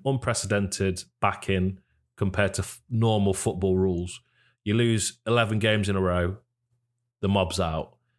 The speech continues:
Not us. We sing his name loud and proud. We back him, and we're largely united as a club. For a club to be in our position in, in the relegation zone and to carry the team over and to be as loud as they were tonight,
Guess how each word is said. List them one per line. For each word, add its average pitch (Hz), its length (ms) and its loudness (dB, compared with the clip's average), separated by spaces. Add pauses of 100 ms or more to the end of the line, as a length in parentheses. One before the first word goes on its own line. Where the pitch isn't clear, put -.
(260)
Not 110 240 2
us. 95 280 0
We 110 120 2
sing 107 200 0
his 98 160 -2
name 95 380 0
loud 113 260 2
and 98 120 -4
proud. 90 420 0
We 101 140 2
back 90 320 -2
him, 90 340 0 (220)
and 87 160 2
we're 90 200 2
largely 110 580 0
united 95 420 0
as 87 160 0
a 90 40 -6
club. 87 380 -2 (1300)
For - 160 -2
a 117 60 0
club 151 240 0
to 139 100 0
be 139 100 2
in 127 80 4
our 127 120 2
position 104 500 2
in, 98 120 -2
in 104 120 2
the 101 100 2
relegation 98 560 2
zone 87 340 -2
and 92 200 -2
to - 140 -4
carry 104 460 0
the 92 120 0
team 95 300 0
over 85 240 0
and 60 120 -4
to 92 100 -2
be 101 280 0
as 95 160 0
loud 95 260 4
as 85 100 -2
they 92 60 2
were 92 240 2
tonight, 85 540 -2